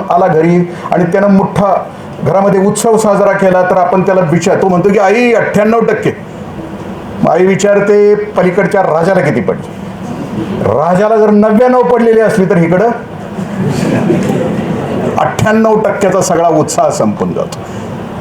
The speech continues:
कुठली कीड लागली आहे माझ्या समाजाला कळायला तयार नाहीये की आम्ही चांगल्याला चांगलं म्हणायला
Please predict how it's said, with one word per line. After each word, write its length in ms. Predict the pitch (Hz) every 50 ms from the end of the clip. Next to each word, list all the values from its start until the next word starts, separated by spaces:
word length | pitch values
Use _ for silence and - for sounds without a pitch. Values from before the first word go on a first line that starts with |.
| - - - - - - - -
कुठली 280 | 226 202 - 247 277 233
कीड 460 | - - - 247 254 277 302 311 311
लागली 400 | 302 294 277 254 254 247 254 247
आहे 120 | 240 233 226
माझ्या 260 | 220 - 180 202 190
समाजाला 480 | 175 - 202 196 208 202 208 208 202
कळायला 340 | 208 208 208 202 196 202 196 190 185
तयार 240 | 180 175 175 170 165
नाहीये 480 | 160 156 151 147 151 147 147 147 147 - - - - - - - - - - - - - - - - - - - - - - - - -
की 80 | 214
आम्ही 160 | 190 196 226
चांगल्याला 480 | 226 - 233 185 190 202 214 233 233 240
चांगलं 380 | 233 240 233 208 220 233 254 240
म्हणायला 300 | 226 226 233 226 226